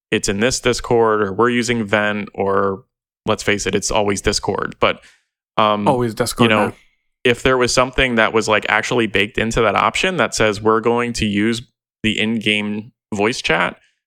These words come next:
Speaker 1: like,
Speaker 2: Mm-hmm.
Speaker 1: something should, like, automatically happen or maybe pop up that says, like, you know, "You've chosen to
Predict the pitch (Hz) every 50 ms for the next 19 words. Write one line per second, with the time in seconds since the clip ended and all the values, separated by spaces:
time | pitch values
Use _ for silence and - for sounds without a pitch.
0 | _ - - 117 113 - - 143 127 131 139 139 143 131 156 165 - 170 160 160
1 | - - 143 131 - 131 127 123 120 - - 120 131 131 131 127 123 127 131 127
2 | - 131 120 113 - 131 139 151 - 107 98 90 92 - 98 98 104 110 117 120
3 | 120 117 113 - 120 123 120 - 139 139 131 - - - 110 - - - 107 104
4 | 98 110 104 101 98 - 107 104 101 101 101 107 117 117 - - - 123 120 120
5 | 120 123 120 120 123 - 123 107 123